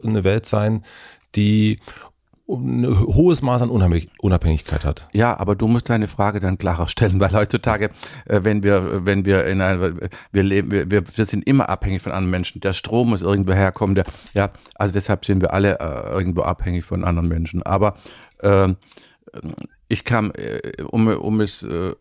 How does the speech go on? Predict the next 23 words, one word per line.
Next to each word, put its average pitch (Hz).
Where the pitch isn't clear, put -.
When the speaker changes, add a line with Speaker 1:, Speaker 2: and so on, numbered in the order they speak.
Speaker 2:
andersrum 117
zu 107
formulieren, 101
ich -
kann 120
mir 113
im 101
täglichen 104
Leben 95
die 101
Menschen 98
aussuchen, 98
mit 92
denen 92
ich 85
mich 87
umgebe 95
oder 92
nicht 90
umgebe 85
und 87
auch 92
die 95